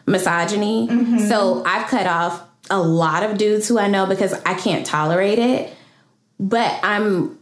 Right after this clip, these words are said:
Speaker 1: wondering, am I being too harsh, and how do I deal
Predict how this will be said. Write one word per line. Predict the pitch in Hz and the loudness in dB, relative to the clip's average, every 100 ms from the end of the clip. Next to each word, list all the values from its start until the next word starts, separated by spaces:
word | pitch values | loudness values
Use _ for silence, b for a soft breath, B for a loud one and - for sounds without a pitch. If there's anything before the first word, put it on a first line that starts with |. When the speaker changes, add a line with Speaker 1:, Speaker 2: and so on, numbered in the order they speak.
| _ _ | _ _
Speaker 1:
wondering, | 208 202 226 233 220 196 180 170 175 160 - | -2 0 2 2 2 0 2 2 2 0 -2
am | 202 | 0
I | 185 180 | 0 0
being | 196 180 175 | 2 2 0
too | - 240 233 | 0 0 0
harsh, | 226 180 180 185 | 0 0 0 0
and | 190 | -2
how | 190 202 196 | -2 0 2
do | 196 | 2
I | 180 170 | 2 0
deal | 165 165 180 196 170 160 147 156 175 | 0 0 2 2 2 2 2 0 -4